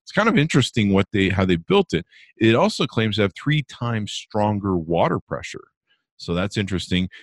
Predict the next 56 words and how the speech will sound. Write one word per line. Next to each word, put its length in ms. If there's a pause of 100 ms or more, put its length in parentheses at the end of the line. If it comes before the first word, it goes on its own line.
(120)
If 120
you 140
live 180
in 120
low 180
pro-, 340 (320)
uh, 120
water 280
pressure 440
areas, 560
or 160
maybe 240
you've 160
got 180
one 100
of 60
those 240
old 180
shower 360
heads 360
that's 220
just 300 (600)
filled 280
with 220
gunk, 360
you 80
know, 100
I 120
always 180
have 160
to 100
dip 300
mine 400
in, 460
um, 460 (520)
what 180
is 120
it, 180
that, 220
that 200
one 200
crap 360
every 180
couple 300
of 60
years 320
to 140
clean 300
out 180
all 120
the 100
buildup 460
of 140
it. 100
Or 180
if, 140